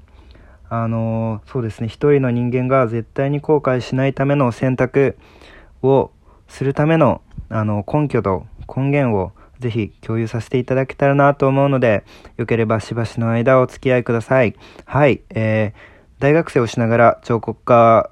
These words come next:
を目指して、彫刻家として生きていくことを目指しておりまして、そしていずれは芸術で世界を取ることを目的に活動しております。現代彫刻家の良平と申します。はい。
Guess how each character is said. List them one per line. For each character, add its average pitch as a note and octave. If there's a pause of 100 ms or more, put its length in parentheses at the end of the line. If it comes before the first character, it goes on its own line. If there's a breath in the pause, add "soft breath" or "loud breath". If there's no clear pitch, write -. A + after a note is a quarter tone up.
(120)
を B2+ (160)
目 B2
指 B2
し -
て、 A2
彫 -
刻 -
家 C3
と C3
し -
て C3
生 B2+
き -
て A#2+
い A2+
く -
こ B2+
と B2+
を A#2
目 A#2
指 A#2
し -
て A#2+
お A2+
り A#2
ま A#2+
し -
て、 A#2+
そ A#2
し G#2
て C#3
い C#3+
ず D3
れ E3+
は F3 (560 soft breath)
芸 D3
術 C3
で A#2
世 C3
界 B2+
を A#2
取 C#3
る B2+
こ B2
と C#3+
を A2+
目 A2+
的 A#2
に C3
活 -
動 A2+
し -
て A#2
お A2+
り A#2
ま B2
す。 -
現 B2
代 C3
彫 C3
刻 B2
家 B2+
の C#3+ (340 loud breath)
良 C#3
平 D3+
と D3
申 B2+
し -
ま C3+
す。 - (300 loud breath)
は D3
い。 A#2